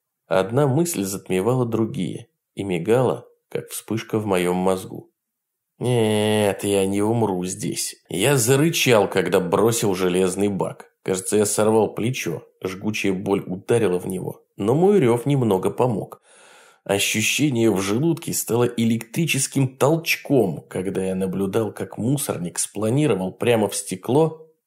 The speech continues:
и подобие улыбки тронуло моё лицо.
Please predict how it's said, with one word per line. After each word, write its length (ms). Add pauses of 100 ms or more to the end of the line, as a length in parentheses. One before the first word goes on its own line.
(160)
и 100
подобие 440
улыбки 720
тронуло 420
моё 300
лицо. 480